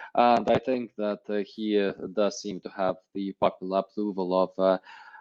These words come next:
uh, of the majority of, uh, of, of the Russian people in this, uh, in this scheme. It's, uh, w-, we, we, this is the moment at which we decide, uh, whether we want to, uh, uh, become a cosmic superpower of the twenty-first century,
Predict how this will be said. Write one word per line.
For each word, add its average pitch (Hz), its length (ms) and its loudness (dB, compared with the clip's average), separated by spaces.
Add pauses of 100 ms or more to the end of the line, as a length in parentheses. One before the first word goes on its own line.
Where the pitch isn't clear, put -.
(120)
uh, 90 440 4
of 90 160 -4
the 95 180 -4
majority 95 540 2
of, 90 220 -2
uh, 90 240 -2 (260)
of, 90 100 -18 (100)
of 90 220 -10
the 92 60 -8
Russian 92 280 -6
people 95 420 -2 (100)
in 98 320 -10
this, 98 260 -8
uh, 101 140 -2 (340)
in 95 140 -2
this 98 140 2
scheme. 92 360 4
It's, 92 280 -2
uh, 104 80 6
w-, 101 400 2
we, 123 240 4
we, 110 220 -4
this 127 220 -4
is 110 120 -4
the 110 80 0
moment 107 400 -2
at 98 140 -8
which 101 220 -4
we 98 80 -6
decide, 107 520 0 (520)
uh, 95 220 0
whether 101 360 0
we 98 160 0
want 98 420 -2
to, 98 220 -2
uh, 98 240 4 (400)
uh, 98 200 2
become 98 380 -4
a 98 100 0
cosmic 104 400 -2
superpower 104 840 0 (140)
of 92 260 -6
the - 80 -20
twenty-first 98 640 -4
century, 98 520 -4